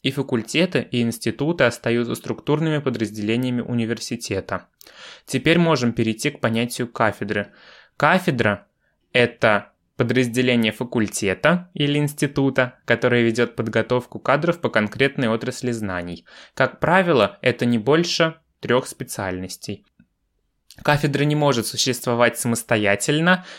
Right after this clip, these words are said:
каждый из них относится к какому-то факультету. Основными задачами кафедры являются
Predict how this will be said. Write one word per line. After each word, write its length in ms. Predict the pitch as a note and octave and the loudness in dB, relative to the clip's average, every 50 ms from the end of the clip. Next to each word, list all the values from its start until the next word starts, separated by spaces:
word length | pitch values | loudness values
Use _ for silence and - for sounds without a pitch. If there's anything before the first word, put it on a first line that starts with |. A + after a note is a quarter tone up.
| - _ _ | -20 _ _
каждый 400 | - B2 C3+ D3 D3+ D3+ E3 E3+ | 0 2 2 2 2 2 2 2
из 100 | D#3+ D3+ | 2 2
них 220 | D#3 D#3+ D3+ - C3 | 0 -2 -2 0 -2
относится 520 | A#2+ - - B2 B2+ - D3 C#3 - C3+ | -2 0 0 -2 -2 -4 -6 -8 -8 -6
к 60 | - | -4
какому-то 480 | - B2 A#2+ - B2 B2+ C3+ C#3 - C#3+ | -2 -2 0 2 2 2 2 0 -2 -4
факультету. 800 | - - C3 - C#3+ C#3 C#3 C#3 - A#2 G#2 G2+ - G2+ G2+ - - - - - - - - | -4 -6 -4 -2 -2 -2 -2 -2 -2 -2 -2 -2 -2 -6 -8 -8 -10 -14 -20 -18 -18 -4 -2
Основными 540 | C3+ B2+ - - C#3 B2+ C3+ C#3+ C#3 B2+ | -2 0 0 0 0 0 2 0 0 0
задачами 580 | A#2+ - A#2+ A2 A2+ B2 A#2+ A#2+ - - G#2 G2 | 0 0 0 0 2 2 0 0 -2 -4 -6 -8
кафедры 480 | - - C3+ D#3 D#3 - E3 D3+ C#3+ C#3 | -4 0 0 0 0 0 -2 -2 -2 -2
являются 760 | C3 B2+ A2+ A#2+ A#2 A2+ G#2 G2 F#2 - - - A#2 - | -2 -2 0 0 2 2 2 2 0 -2 -4 -6 -6 -6